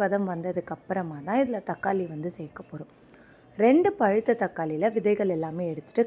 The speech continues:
கட் பண்ணி வச்சிருக்கேன். அதையுமே இந்த ஸ்டேஜ்ல நீங்க வந்து சேர்த்துக்கணும். வெங்காயம் எவ்வளோ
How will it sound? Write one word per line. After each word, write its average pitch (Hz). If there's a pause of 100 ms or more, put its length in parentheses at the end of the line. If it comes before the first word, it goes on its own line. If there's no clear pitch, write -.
கட் -
பண்ணி 160
வச்சிருக்கேன். - (600)
அதையுமே 247 (100)
இந்த 185
ஸ்டேஜ்ல 170
நீங்க 196
வந்து 165 (100)
சேர்த்துக்கணும். - (1300)
வெங்காயம் 277 (100)
எவ்வளோ 208